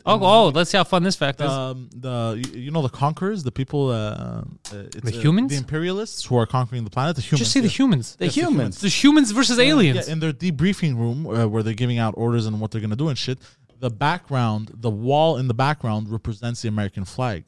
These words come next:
Speaker 2: and it even has, uh, the number fifty on the top left, and the rest looks like an American flag. So just a little, like, it's
Speaker 1: What
Speaker 2: like
Speaker 1: the
Speaker 2: an Eas-, it's like an Easter egg.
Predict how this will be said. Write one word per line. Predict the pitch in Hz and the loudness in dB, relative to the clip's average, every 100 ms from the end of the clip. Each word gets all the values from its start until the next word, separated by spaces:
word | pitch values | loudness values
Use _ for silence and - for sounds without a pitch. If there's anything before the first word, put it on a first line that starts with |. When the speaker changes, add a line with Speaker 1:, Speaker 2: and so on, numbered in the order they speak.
| - | -8
Speaker 2:
and | 113 | -4
it | 113 | -4
even | 120 | -4
has, | 117 123 123 107 | -2 -2 -2 -4
uh, | 110 101 | -6 -6
the | 92 | -6
number | 113 120 110 | -6 -4 -4
fifty | - 156 - 104 98 | 0 -2 -2 -8 -8
on | - | -12
the | 101 | -16
top | - 110 - | -10 -8 -4
left, | 113 107 - - | -4 -4 -8 -8
and | 101 | -6
the | |
rest | 98 107 - | -4 -6 -8
looks | 104 | -12
like | 104 | -8
an | |
American | 104 101 95 90 | -6 -6 -6 -12
flag. | - 98 95 _ _ _ _ _ _ | -12 -14 -14 _ _ _ _ _ _
So | - 98 | -10 -8
just | 95 - | -8 -4
a | |
little, | 113 110 110 107 | 0 0 0 -2
like, | 101 92 - _ _ _ | -4 -6 -12 _ _ _
it's | - 143 | -8 -4
Speaker 1:
What | |
Speaker 2:
like | 196 151 | -4 -2
Speaker 1:
the | |
Speaker 2:
an | |
Eas-, | 170 147 | -4 -4
it's | 170 | -4
like | 226 | -4
an | 180 | -2
Easter | 185 - 127 | -4 0 0
egg. | 107 | 0